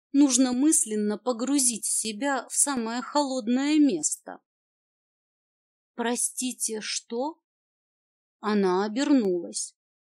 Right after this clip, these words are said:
так пристально посмотрела на меня. И пока я выжидал паузу, заметил, как она осматривает меня. Кого видела девушка в белом купальнике?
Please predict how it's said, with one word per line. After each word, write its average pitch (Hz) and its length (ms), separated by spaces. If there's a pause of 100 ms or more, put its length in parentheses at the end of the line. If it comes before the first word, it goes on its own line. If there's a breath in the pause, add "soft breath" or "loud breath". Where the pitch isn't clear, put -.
(260)
так - 360
пристально 208 680
посмотрела 226 760
на 180 160
меня. 202 480 (760)
И 233 180
пока 247 360
я 226 220
выжидал 208 600
паузу, 214 800 (320)
заметил, 254 720
как 185 280
она 202 300
осматривает 165 1000
меня. 175 500 (960)
Кого 277 400
видела 196 560
девушка 185 580
в 202 120
белом 190 360
купальнике? 185 880